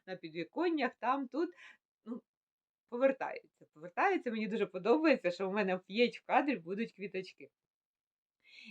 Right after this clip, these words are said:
І ось оцей маленький горщичок мені подарувала Марина.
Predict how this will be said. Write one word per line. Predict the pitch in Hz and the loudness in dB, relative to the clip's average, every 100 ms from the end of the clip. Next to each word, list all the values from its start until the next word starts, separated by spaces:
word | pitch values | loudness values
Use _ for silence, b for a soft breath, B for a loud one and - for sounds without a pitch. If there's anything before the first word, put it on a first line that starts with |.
| 185 - | -20 -4
І | 254 349 359 - | 2 4 4 0
ось | 240 311 - 240 - - _ _ _ - | 2 2 0 -4 -4 -6 _ _ _ -4
оцей | 240 220 _ 294 285 247 208 _ _ _ | -4 -4 _ 4 6 6 2 _ _ _
маленький | 202 226 247 226 208 202 214 196 190 _ _ _ | -10 -2 2 4 2 -2 -8 -10 -12 _ _ _
горщичок | 180 202 190 254 311 269 175 | -12 -12 -6 0 0 0 -8
мені | 185 214 262 | -8 -8 -8
подарувала | 208 175 185 185 202 226 208 | -6 -2 0 4 6 6 4
Марина. | 175 156 151 175 | 0 -2 -4 -6